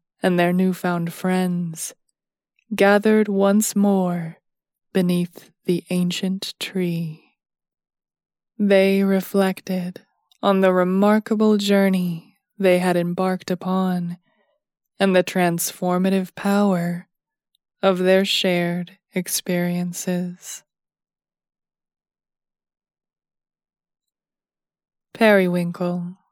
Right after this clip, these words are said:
the wise owl, spoke once again,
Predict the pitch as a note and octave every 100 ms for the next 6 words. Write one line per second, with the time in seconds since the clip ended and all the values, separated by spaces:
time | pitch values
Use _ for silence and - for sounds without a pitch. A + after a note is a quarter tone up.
0 | _ _ - E3+ E3 E3+ F3 F3 F3+ F#3
1 | F#3 - F#3 F3+ F3 F3 F3 F3 - _
2 | _ _ _ _ - - - G#3+ G#3 G#3+
3 | - - _ _ _ - F#3+ F3+ F3+ F3+
4 | F3 F3+ F#3 F#3 F3 F3